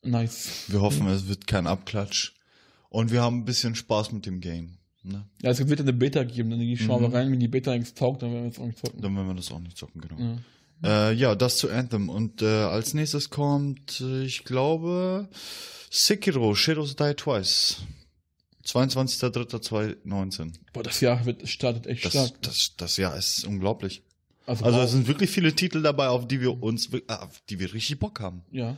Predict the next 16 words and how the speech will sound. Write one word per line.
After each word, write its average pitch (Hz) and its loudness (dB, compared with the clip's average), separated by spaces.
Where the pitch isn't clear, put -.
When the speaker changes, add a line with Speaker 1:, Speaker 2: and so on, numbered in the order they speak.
Speaker 2:
Und 113 -4
die 107 -4
wir 107 2
auch 107 -6
komplett 127 -6
analysieren, 120 -2
auseinandernehmen, 147 0
<laughs> 120 -8
zerreißen. 127 2
<laughs> - 0
Nein, 123 2
äh, - -12
Speaker 1:
Kettensäge. 117 0
Speaker 2:
ja, 143 2
ein, 113 0
äh, 101 -4